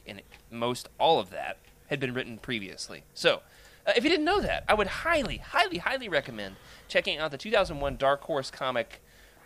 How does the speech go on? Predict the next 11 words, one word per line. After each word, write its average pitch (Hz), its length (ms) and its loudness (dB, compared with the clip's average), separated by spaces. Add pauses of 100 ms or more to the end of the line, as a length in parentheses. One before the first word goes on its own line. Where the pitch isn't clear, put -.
um, 104 400 -2 (500)
Jedi 190 400 6
versus 156 420 -4
Sith. - 380 -2
It's - 140 -10
a 123 40 -6
six-issue 156 680 -2
miniseries. 117 760 -6 (340)
The 127 180 -6
writer 131 400 4
is 127 380 -4